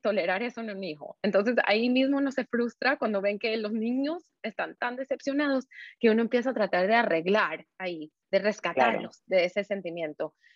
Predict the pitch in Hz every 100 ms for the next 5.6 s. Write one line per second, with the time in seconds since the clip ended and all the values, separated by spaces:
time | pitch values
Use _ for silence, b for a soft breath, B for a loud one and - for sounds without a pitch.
0 | _ - 196 196 220 233 - 220 196 _
1 | _ - 196 190 196 202 220 233 240 202
2 | 208 233 226 170 156 151 170 175 160 165
3 | 165 160 156 190 220 254 302 185 170 190
4 | 156 - - 165 190 214 240 240 220 170
5 | 196 180 214 247 - 190